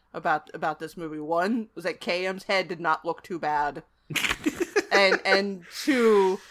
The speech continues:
Speaker 1: that the weird cutaway to Jason already in mid-kill with the two V R girls, which again,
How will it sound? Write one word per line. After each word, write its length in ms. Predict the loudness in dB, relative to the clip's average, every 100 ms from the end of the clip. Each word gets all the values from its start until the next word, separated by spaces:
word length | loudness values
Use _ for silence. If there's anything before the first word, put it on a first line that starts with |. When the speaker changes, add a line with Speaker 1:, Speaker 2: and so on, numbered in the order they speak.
| -2
Speaker 1:
that 120 | -2
the 160 | 0 -2
weird 580 | 0 2 2 2 0 -2
cutaway 760 | 0 0 2 0 -2 -4 -6 -10
to 680 | -8 -6 -6 -10 -12 -16 -14
Jason 500 | -4 -2 -2 -4 -4
already 420 | -2 0 0 0
in 220 | -2 -2 2
mid-kill 1000 | 2 0 -8 -2 0 2 2 0 -4 _ _ _ -6
with 160 | -4
the 80 | -4
two 520 | -4 -2 -2 -2 -8 -12
V 340 | -14 -6 -2
R 260 | 4 6 4
girls, 420 | 2 -2 -2 -2
which 140 | -4 -4
again, 420 | -2 0 0 -4